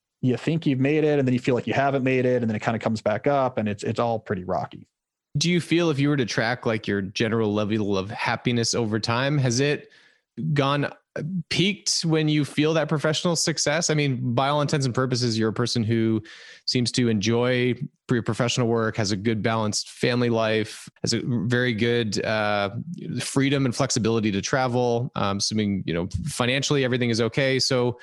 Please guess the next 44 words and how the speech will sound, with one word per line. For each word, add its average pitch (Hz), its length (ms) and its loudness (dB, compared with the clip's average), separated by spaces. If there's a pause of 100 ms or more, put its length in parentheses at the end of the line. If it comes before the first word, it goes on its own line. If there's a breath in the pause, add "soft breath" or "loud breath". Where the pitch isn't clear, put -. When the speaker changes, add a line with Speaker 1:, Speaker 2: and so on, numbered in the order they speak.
(320 loud breath)
Speaker 2:
your 135 180 0
general 143 380 2
level 139 260 2
of 117 80 -2
happiness 120 480 0
over 101 180 0
time, 95 260 -2
how 117 200 0
has 120 140 0
that 127 280 0 (360)
fluctuated? 104 600 0 (800)
Speaker 1:
I - 80 2
think 311 160 -4
it's 302 100 -6
been, 240 220 -4
I 208 60 0
think 262 120 0
my 254 80 0
professional 220 520 -2
happiness 156 440 0
has 127 160 0
been, 123 420 -2 (580)
has 165 320 -2
been 156 280 0
good. 135 480 0 (440 loud breath)
Having 202 320 2
the 143 80 2
two - 240 0
different 160 320 0
careers, 135 640 0 (560)
though 135 240 2
this 120 180 -2
wasn't 143 260 0
necessarily 127 340 0
my 120 120 2
intention 120 420 -4
at 98 120 -6
first, - 300 -4
was 127 200 -2
a 117 40 -6
very 147 480 -2
good 135 300 -4
counterbalancing 131 800 -2
because 117 400 -2